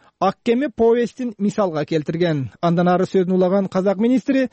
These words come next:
Орусияда кыргыз кыздары ажааткана тазалап жүрөт. Алар буга мекенинде жумуш жоктугунан барууда. Айтматов муну илгери эле эскерткен деп айткан. Арстанбек Мухаммед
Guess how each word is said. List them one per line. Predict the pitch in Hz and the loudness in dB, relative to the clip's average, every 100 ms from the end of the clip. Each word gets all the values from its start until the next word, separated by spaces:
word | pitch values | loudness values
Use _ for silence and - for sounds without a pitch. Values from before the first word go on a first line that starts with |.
| - - - | -10 -20 -6
Орусияда | 214 233 269 269 262 294 | 0 2 0 -4 -2 -2
кыргыз | 262 233 240 233 | 0 -4 -2 -4
кыздары | 220 214 226 240 | -4 0 0 0
ажааткана | 190 190 208 202 214 214 | -2 0 0 0 0 -2
тазалап | 196 175 190 190 | -2 -2 0 0
жүрөт. | 170 214 - - | 2 0 0 -8
Алар | 147 156 160 | -4 -2 -2
буга | 165 185 156 | 0 0 0
мекенинде | 180 170 175 175 | -2 0 0 0
жумуш | 165 160 196 160 | 0 0 0 2
жоктугунан | 202 190 233 247 247 | 0 -2 -4 0 2
барууда. | 262 254 240 190 131 _ _ - | 2 2 2 0 -2 _ _ -8
Айтматов | 240 262 294 294 269 | -2 -2 2 0 0
муну | 269 247 240 | -2 2 2
илгери | 233 226 226 214 | 0 -2 0 2
эле | 196 202 - _ - | 2 -2 -6 _ -6
эскерткен | 269 - 202 - 147 139 127 131 | -6 -2 -4 -4 -8 -6 -6 -6
деп | 123 | -4
айткан. | 127 - 143 120 135 - _ _ _ _ _ _ _ | -4 -2 -4 -4 -10 -16 _ _ _ _ _ _ _
Арстанбек | 165 165 220 220 240 233 | -4 -2 0 2 2 0
Мухаммед | 202 196 202 208 | -4 -2 0 0